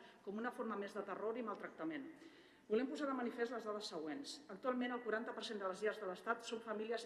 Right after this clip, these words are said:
interespècie. El setanta-u per cent de les dones que van acudir, acollir, acudir, perdó, a una casa d'acollida i conviuen amb un animal referien que el seu agressor havia ferit, amenaçat o matat el seu animal de companyia com a venjança per exercir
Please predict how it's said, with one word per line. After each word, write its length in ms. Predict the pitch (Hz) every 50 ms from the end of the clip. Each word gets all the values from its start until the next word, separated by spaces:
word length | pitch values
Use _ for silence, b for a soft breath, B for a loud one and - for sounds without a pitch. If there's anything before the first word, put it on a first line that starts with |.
| -
interespècie. 720 | 220 190 180 170 170 160 - - 175 156 - - 160 143 135 139 - - B B B B B B B B B B -
El 80 | 202
setanta-u 460 | - 220 - 214 202 202 - 214 254 262
per 100 | 294 -
cent 160 | - 269 254
de 80 | 240 226
les 160 | 208 202 -
dones 300 | 220 190 180 170 165 -
que 100 | - 208
van 160 | 208 226 254
acudir, 300 | 240 - 233 208 196 196 202 214 - - 208
acollir, 380 | 190 - - 190 190 196 208 190 - - - - 190
acudir, 300 | 165 - 175 175 190 185 -
perdó, 240 | 165 160 - 160 156 B B B B B B B
a 40 | - 220
una 100 | 233 226 -
casa 180 | 233 - 240
d'acollida 540 | 226 220 208 233 202 - 196 190 170 165 - - 220
i 80 | 208
conviuen 420 | - 214 208 214 220 208 196 185 - -
amb 140 | 202 214 240
un 80 | 262 269
animal 400 | 254 233 214 214 208 214 233 233 - - 214
referien 480 | 226 220 - 233 214 220 254 269 269 -
que 80 | 240 214
el 60 | - -
seu 140 | 269 269 269 254
agressor 480 | 247 226 202 - - 226 226 240 - -
havia 240 | 214 208 233 240
ferit, 380 | 226 - 214 196 196 202 202 - - -
amenaçat 580 | 196 190 185 185 185 - 233 202 196 - - -
o 20 | 190
matat 400 | 185 180 175 202 233 247 - B B B B B B -
el 80 | 208
seu 180 | 196 - 226 226
animal 300 | 226 226 220 214 214 226
de 100 | 214 -
companyia 480 | 233 214 - 202 185 190 190 180 170 -
com 140 | 185 180
a 80 | 180 175
venjança 540 | 180 180 180 170 208 220 277 - - 277 247
per 160 | - 214 202
exercir 460 | 190 - 208 185 - - - 233 254